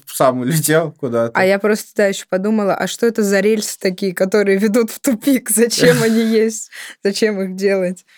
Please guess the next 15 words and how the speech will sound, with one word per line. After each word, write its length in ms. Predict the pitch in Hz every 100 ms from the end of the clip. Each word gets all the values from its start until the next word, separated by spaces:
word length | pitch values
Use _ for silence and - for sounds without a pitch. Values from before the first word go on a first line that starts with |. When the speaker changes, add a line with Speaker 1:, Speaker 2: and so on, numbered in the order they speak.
| - _ -
Speaker 2:
Ну, 440 | 190 180 170 160
о-, 120 | 175 -
он 180 | 180
же 100 | 180
как-то 260 | 175 175 170
доехал 460 | 160 170 202 - 190
до 120 | 170
этого 600 | 160 - 160 156 151 - -
ограждения, 640 | 175 170 170 165 160 156 156
значит, 280 | 160 160 -
там 160 | 190
рельсы 380 | 202 180 175 -
были 180 | 180 165
до 100 | 165 170
последнего. 680 | - - 175 165 - 196